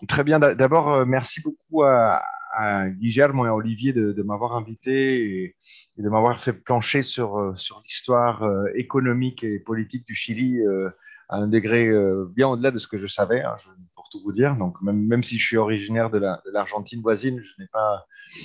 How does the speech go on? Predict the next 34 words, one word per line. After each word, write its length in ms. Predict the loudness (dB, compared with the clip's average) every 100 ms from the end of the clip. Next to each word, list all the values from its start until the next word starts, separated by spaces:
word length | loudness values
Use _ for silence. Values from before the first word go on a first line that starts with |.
| -16 -16
je 180 | -4 2
n'ai, 240 | 2 2
je 100 | 2
n'ai 80 | 0
pas 140 | 0
grandi 300 | 0 0 2
dans 80 | 2
la 100 | 2
région 460 | 2 0 0 0 -2
et 40 |
donc 180 | -4 -12
une 60 | _
culture 320 | -20 -6 -4
relativement 480 | 0 0 -2 -8 -6
limitée 420 | -4 -6 -4 -2
de, 240 | -2 -4 -6 -20 -20 -20 -10
de, 1200 | 2 4 6 4 4 2 2 2 0 0 -2 -4 -6
de 60 | -4
ce 120 | -4
qui 100 | -4
s'est 140 | -2 0
passé 480 | 0 0 2 4
au, 160 | 4 2
au 160 | -2 -6
cours 240 | -8 -8
de 40 |
ces 140 | -4 -4
périodes. 360 | -2 2 2
Donc, 120 | 0 -2
j'ai 140 | 0
appris 240 | 0 0
énormément 380 | 2 2 0 -4
de 100 | -6
choses. 520 | -8 -4 -4 -4 -8